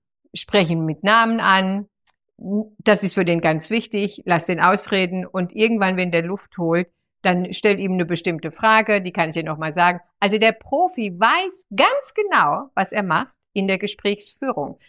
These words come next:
weil Gesprächsführung bedeutet, du führst das Gespräch und nicht du wirst geführt. Großer Unterschied zwischen Laien und dem Profi in der Kommunikation. Der Laie <laughs>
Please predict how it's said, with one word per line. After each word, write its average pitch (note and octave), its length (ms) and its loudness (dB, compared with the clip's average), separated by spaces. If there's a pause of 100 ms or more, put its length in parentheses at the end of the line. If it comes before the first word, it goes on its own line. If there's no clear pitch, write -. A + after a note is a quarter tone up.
(120)
weil G3 160 4
Gesprächsführung C4+ 840 -2
bedeutet, F3+ 500 -2
du C4 320 0
führst B3 420 0 (140)
das A3 340 0
Gespräch A3 580 0 (380)
und G#3 160 0
nicht A3+ 300 -2
du G3+ 160 -6
wirst A3+ 440 0 (240)
geführt. - 380 -14 (320)
Großer B3+ 460 4
Unterschied B3+ 560 -2
zwischen F3 280 -6
Laien D#3+ 500 2 (240)
und G3+ 160 2
dem F3+ 140 2
Profi F3 600 -4
in A3 120 -4
der A#3 120 2
Kommunikation. D3+ 960 -4 (2000)
Der A3 180 6
Laie G#3+ 960 4 (760)
<laughs> - 380 -2